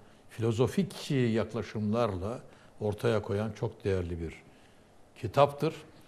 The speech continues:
Sonunda bakınız şöyle bir, e, söz var sonunda. "Bilinçli olma ihtimali olan tüm canlı varlıkların içinde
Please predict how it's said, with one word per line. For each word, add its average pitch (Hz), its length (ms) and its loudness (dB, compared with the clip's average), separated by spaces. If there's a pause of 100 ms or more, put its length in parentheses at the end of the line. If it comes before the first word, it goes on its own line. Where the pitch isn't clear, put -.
(240)
Sonunda 165 640 6
bakınız 165 360 2
şöyle 165 420 4
bir, 127 300 2
e, 101 300 4 (380)
söz 120 420 4
var 90 160 6
sonunda. 85 600 -2 (580)
"Bilinçli 151 1200 2
olma 139 380 4
ihtimali 123 560 2
olan 110 400 0
tüm 185 320 4
canlı 117 380 2
varlıkların 107 580 0
içinde 110 600 -2